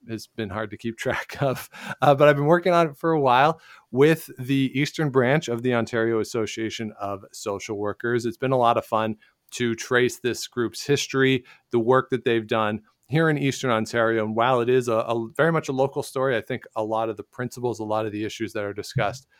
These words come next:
are national and, and international, to be honest. So I think there's a lot of relevance to this beyond Eastern Ontario and the National Capital Region. So I wanted to run it, this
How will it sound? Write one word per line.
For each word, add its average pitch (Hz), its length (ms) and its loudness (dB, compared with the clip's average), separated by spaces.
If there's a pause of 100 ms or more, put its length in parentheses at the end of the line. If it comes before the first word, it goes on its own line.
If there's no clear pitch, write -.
(240)
are 120 640 4 (160)
national 117 560 -2
and, 113 120 -6
and 113 140 -2
international, 113 580 -4
to 107 100 -14
be 110 100 -2
honest. 110 360 -2 (260)
So 120 100 -2
I 131 40 6
think 147 120 4
there's 147 160 4
a 131 40 4
lot 113 200 6
of 107 80 2
relevance 110 480 2
to 117 180 -4
this 110 320 -4 (380)
beyond 123 720 4 (300)
Eastern 117 300 -2
Ontario 110 500 0
and 104 100 -6
the 107 40 -6
National 104 380 -6
Capital 107 400 -4
Region. 104 380 -4
So 117 100 -2
I 107 60 2
wanted 165 280 2
to 196 60 4
run 139 220 4
it, 120 220 0 (320)
this 127 420 0